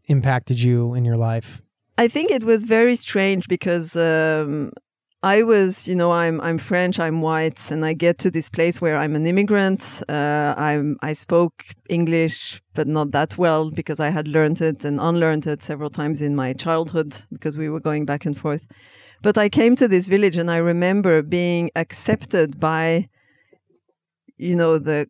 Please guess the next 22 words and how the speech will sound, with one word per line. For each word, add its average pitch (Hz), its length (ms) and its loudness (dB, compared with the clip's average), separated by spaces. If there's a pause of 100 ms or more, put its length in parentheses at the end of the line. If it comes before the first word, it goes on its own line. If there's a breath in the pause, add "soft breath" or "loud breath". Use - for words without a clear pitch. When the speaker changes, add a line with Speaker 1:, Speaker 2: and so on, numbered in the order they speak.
Speaker 2:
kind 165 260 -2
of 156 80 -6
Caucasian 196 680 0
Australians 214 600 2
there 143 340 -2
more 190 320 4
than 190 200 0
they 165 120 2
were 165 220 2
accepting 170 640 -4
the 156 140 -2
Aboriginals 165 800 -2
whom 175 420 -2
they 170 160 0
had 165 240 -6
grown 160 260 -4
up 233 240 -4
with. 135 380 -10 (480 soft breath)
So 190 300 0
I 185 100 2
think 247 300 2
that, 185 380 -4